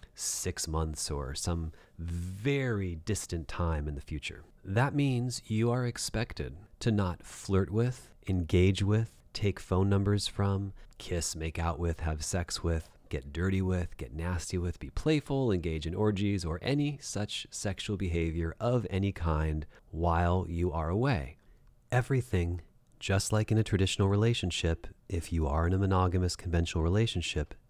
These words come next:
is forbidden. What else is true? You also can't have sex with your own partner, and you can't get intimacy and quality time and real one-on-one companionship with your partner. Now, as someone myself who adores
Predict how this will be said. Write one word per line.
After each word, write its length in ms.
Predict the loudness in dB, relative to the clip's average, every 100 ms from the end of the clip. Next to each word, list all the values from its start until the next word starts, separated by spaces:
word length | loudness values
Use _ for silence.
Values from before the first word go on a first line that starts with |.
| 0
is 300 | 2 2 -6
forbidden. 720 | -16 0 0 2 0 0 -8 -14 -20 _
What 220 | -4 0
else 200 | 0 -2
is 140 | -4 -6
true? 320 | -6 -8 -8 -16 -14
You 160 | -6 -2
also 340 | 0 0 0
can't 360 | -2 -2 -4 -2
have 200 | -4 -6
sex 540 | -4 -6 -6 -8 -12 -16 -10
with 180 | -8 -6
your 140 | -4
own 180 | -2 -2
partner, 580 | -4 -2 -4 -4 -12 -14 -20 -8
and 120 | -4
you 60 | -4
can't 440 | -2 -2 -2 -4
get 300 | 0 0 -2 -12 -4
intimacy 640 | -2 0 0 -2 -2 -2 -4
and 140 | -6 -8
quality 500 | -2 2 2 2 -2
time 540 | -2 -4 -2 -4 -6
and 340 | -8 -8 -2
real 440 | 2 2 2 2 2
one-on-one 720 | 0 0 0 0 -2 -2 -4
companionship 840 | -6 -6 -2 -2 -2 -2 -6 -6
with 120 | -8
your 80 | -8
partner. 400 | -4 -4 -4 -10 -14 -8
Now, 180 | -4 -4 -6 -16 -6
as 140 | -2
someone 460 | 0 0 0 0 -4
myself 600 | -6 -4 -2 -2 -4 -10 -18 -4
who 420 | 4 6 6 2 -6 -6 -2
adores 920 | -2 -2 4 6 8 6 0 -8